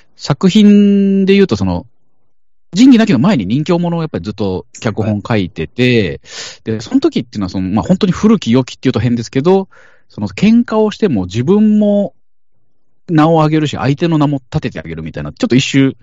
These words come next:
Speaker 1: プロレス的な、こう、出入りとか、任侠と呼ばれてた、あの、えー、勝ち込みをかけたやつも男をあげるし、その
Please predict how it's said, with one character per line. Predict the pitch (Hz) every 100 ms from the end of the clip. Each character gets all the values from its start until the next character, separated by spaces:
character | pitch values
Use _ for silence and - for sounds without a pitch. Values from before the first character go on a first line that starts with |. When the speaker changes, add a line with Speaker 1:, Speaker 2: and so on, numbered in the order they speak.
| - - _ -
Speaker 1:
プ | 165
ロ | 175
レ | 170
ス | -
的 | 156 139 131
な、 | 117 110 113 -
こ | 117 107 104 98 90 - -
う、 | 135 127
出 | 127
入 | 131 123
り | 120
と | 117
か、 | - 71 - - _ -
任 | 147 151
侠 | 131 107
と | 90
呼 | 87
ば | 90
れ |
て | 82 90
た、 | 76 -
あ |
の、 | 85 80 78 - - - _ -
え | 92
ー、 | 90 - _ - -
勝 | - -
ち |
込 | 226
み | 226
を |
か | - 277
け |
た | 214
や | 208
つ | 226
も | 160
男 | 127 127 123
を |
あ | 107
げ | 104
る |
し、 | 98 101 92
そ |
の | 117